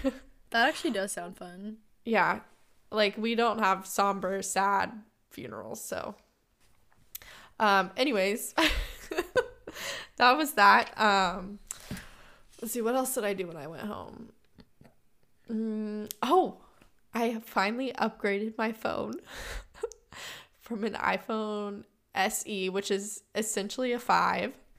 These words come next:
Speaker 2: Mm-hmm.
Speaker 1: <laughs> It upgraded to an eight, and it's amazing.
Speaker 2: Do you like it?
Speaker 1: <laughs> Yeah.
Speaker 2: Does the eight, the eight doesn't have the button still, right? Or does it?
Speaker 1: Yeah, it does still have the button.
Speaker 2: Oh, okay, so it's not that big of a change.
Speaker 1: <clears throat> Yeah, but s-,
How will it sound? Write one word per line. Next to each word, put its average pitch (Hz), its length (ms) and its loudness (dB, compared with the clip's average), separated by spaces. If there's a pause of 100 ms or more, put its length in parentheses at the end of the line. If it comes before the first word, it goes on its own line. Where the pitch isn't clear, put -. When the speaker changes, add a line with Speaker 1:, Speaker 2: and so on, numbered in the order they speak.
(180)
Speaker 2:
Mm-hmm. 226 460 2
Speaker 1:
<laughs> - 40 -18 (760)
It 233 100 2
upgraded 226 460 0
to 277 160 0
an 262 140 2
eight, 208 500 -6 (200)
and 196 480 -6 (880)
it's - 160 -12
amazing. 214 320 -6
Speaker 2:
Do 226 60 2
you 214 80 6
like 196 240 4
it? 226 180 0 (240)
Speaker 1:
<laughs> 466 220 2
Yeah. 381 60 12
Speaker 2:
Does 311 80 6 (140)
the - 80 6
eight, 285 600 2
the - 200 4
eight 320 140 0
doesn't 427 220 0
have 359 160 -4
the 269 80 -2
button 196 320 0
still, - 240 -8
right? 175 320 -6 (760)
Or 233 100 0
does 208 180 2
it? 247 60 4
Speaker 1:
Yeah, 226 180 2
it 208 160 2
does 208 240 2
still 190 160 0
have 175 160 -4
the 175 80 -6
button. 156 400 -10 (320)
Speaker 2:
Oh, 196 160 2
okay, 190 240 -6
so - 160 -4
it's 185 140 -8
not 214 120 -2
that 185 180 -6
big - 160 -10
of - 100 -16
a - 40 -18
change. - 460 -18 (300)
Speaker 1:
<clears throat> - 680 -10
Yeah, 214 200 6
but 202 140 2
s-, - 220 -6